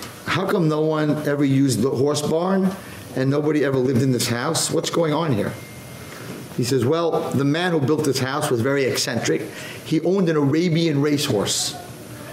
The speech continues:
and he wanted to breed horses on this property. And what happened? He finished building everything, and he finished the house. The house is not, it's not normal. It has a pond and waterfalls. It's, it's not normal. It's not even something that I could explain to anyone in this room."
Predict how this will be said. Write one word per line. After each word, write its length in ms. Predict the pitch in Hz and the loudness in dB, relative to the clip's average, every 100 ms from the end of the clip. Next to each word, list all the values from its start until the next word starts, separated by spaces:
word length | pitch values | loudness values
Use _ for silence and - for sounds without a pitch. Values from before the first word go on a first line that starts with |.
| - - | -14 -8
and 140 | 139 | -2
he 80 | 156 | 2
wanted 340 | 143 180 220 220 | 2 2 0 0
to 80 | |
breed 540 | 151 143 190 185 160 - | 2 2 2 2 0 0
horses 560 | - 208 208 - 120 | 0 2 2 0 0
on 100 | 131 | 2
this 120 | 143 143 | 0 0
property. 540 | 151 117 - 92 - - - - - - - - - - - - - - | -2 -2 0 0 -2 -4 -12 -14 -14 -14 -14 -16 -16 -16 -16 -16 -12 -8
And 400 | 135 143 165 156 | -6 -2 0 0
what 120 | 165 | 0
happened? 500 | 233 254 - 185 - - - - - - - | -2 0 0 0 -2 -6 -10 -14 -14 -14 -10
He 140 | - 180 | -2 -2
finished 600 | - 240 285 311 - 156 | 0 0 2 2 2 2
building 380 | 214 226 220 180 | 4 2 2 0
everything, 640 | 190 147 - 107 110 110 - - - | 2 2 0 0 2 0 -2 -8 -4
and 120 | 170 | 0
he 60 | 175 | 0
finished 500 | 175 269 330 269 294 | 2 2 2 2 0
the 80 | |
house. 380 | 240 262 170 117 | -2 -2 -2 -2
The 80 | 131 | -2
house 240 | 151 151 | -2 0
is 100 | 139 | 0
not, 240 | 135 139 135 127 | 0 0 0 0
it's 140 | 123 170 | 0 -2
not 160 | 151 | 0
normal. 240 | 151 131 - | 2 2 0
It 340 | - - 143 | -4 -6 -2
has 100 | 180 | 0
a 60 | 156 | 0
pond 460 | - - 175 143 | 0 -2 0 0
and 160 | 139 147 | 2 2
waterfalls. 500 | 180 160 - 123 123 | 2 2 0 0 0
It's, 140 | - | -2
it's 200 | - - | 0 0
not 200 | 180 196 | 0 2
normal. 240 | 202 208 147 | 2 2 2
It's 80 | 190 | 2
not 100 | 196 | 2
even 140 | 190 | 0
something 240 | - 180 | 0 0
that 360 | 180 - - 175 | 0 -2 -4 -4
I 60 | 185 | -2
could 160 | 185 | 0
explain 320 | 151 - 196 | 0 0 0
to 80 | 180 | 2
anyone 220 | 170 175 | 2 2
in 80 | 160 | 2
this 180 | 147 - | 0 2
room." 260 | 156 107 | 2 2